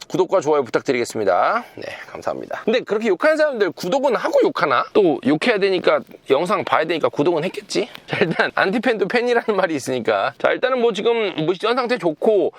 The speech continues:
뭐 당연히 뭐 오륙만 킬로, 삼, 사만 킬로의 미션 상태를 바라면은 사실 그거 욕심이에요. 저 그렇게 얘기 안 합니다. 근데 이십육만 킬로 주행하면서 계속 변속을 해왔을 텐데 이 미션도 내구성이 다 각각 있어요. 근데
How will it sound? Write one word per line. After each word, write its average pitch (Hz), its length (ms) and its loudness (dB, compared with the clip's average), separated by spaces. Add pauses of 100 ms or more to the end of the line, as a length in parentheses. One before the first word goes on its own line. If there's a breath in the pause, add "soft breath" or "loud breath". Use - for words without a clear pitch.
(180 loud breath)
뭐 208 140 2
당연히 269 720 0
뭐 175 260 2
오륙만 220 600 2
킬로, - 180 2
삼, 233 180 -2
사만 277 280 0
킬로의 240 260 0
미션 202 480 0
상태를 220 640 2
바라면은 196 600 0
사실 220 260 0
그거 185 120 2
욕심이에요. 170 520 2
저 147 120 2
그렇게 175 500 2
얘기 139 180 2
안 113 160 0
합니다. 131 460 2
근데 147 360 2
이십육만 185 640 0
킬로 190 220 2
주행하면서 147 960 0
계속 233 240 -2
변속을 143 460 0
해왔을 202 320 -2
텐데 143 520 0
이 147 100 0
미션도 214 440 0
내구성이 208 640 2
다 160 140 0
각각 - 320 0
있어요. 127 560 2
근데 208 420 0